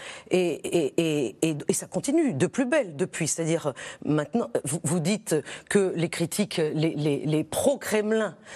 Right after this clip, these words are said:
euh, qui sont quand même critiques de la façon dont l'armée, euh, mène ce combat, ont repris de plus belle, mais en fait, ils ne se sont jamais arrêtés.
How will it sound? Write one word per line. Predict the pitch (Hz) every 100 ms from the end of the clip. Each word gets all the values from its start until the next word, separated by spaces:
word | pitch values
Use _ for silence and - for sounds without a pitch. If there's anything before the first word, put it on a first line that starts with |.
| - - - -
euh, | 170 147
qui | - 175
sont | 170
quand | 175
même | 190 180
critiques | - 240 - 214
de | 160
la | 156
façon | 160 - 180
dont | 143
l'armée, | 143 131 160 165 143 - - -
euh, | 143 131 127
mène | 160 196 175
ce | - 156
combat, | - 160 156 156 143 - - -
ont | 147
repris | 135 185 -
de | 165
plus | 151 185
belle, | 302
mais | 277
en | 151
fait, | 285 208
ils |
ne |
se | 143
sont | - 143
jamais | 143 147
arrêtés. | 147 180 240 320